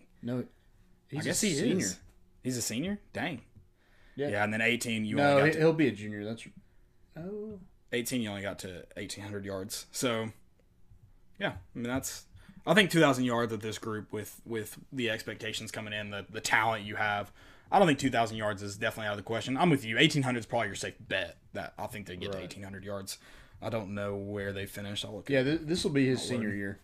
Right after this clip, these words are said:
Speaker 2: Okay, that's crazy. I c-, I don't feel
Speaker 1: 'Cause
Speaker 2: like he's
Speaker 1: it,
Speaker 2: been
Speaker 1: he,
Speaker 2: on campus.
Speaker 1: he was in the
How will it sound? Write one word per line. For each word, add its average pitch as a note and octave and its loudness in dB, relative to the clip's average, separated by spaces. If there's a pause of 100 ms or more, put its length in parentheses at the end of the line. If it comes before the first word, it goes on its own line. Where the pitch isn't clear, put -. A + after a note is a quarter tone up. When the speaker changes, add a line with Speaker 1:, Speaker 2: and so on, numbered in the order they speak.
(140)
Speaker 2:
Okay, A#2 -2
that's D3 0
crazy. F#2+ -4
I B2 -2
c-, - -10
I E3+ 2
don't D3 2
feel C#3 4
Speaker 1:
'Cause C3 0
Speaker 2:
like C#3 2
he's C3+ 2
Speaker 1:
it, - -6
Speaker 2:
been C3+ 0
Speaker 1:
he, D#3+ 8
Speaker 2:
on F3+ 8
campus. F#3 8
Speaker 1:
he F#3 8
was G#3 4
in F3+ 8
the C3+ 6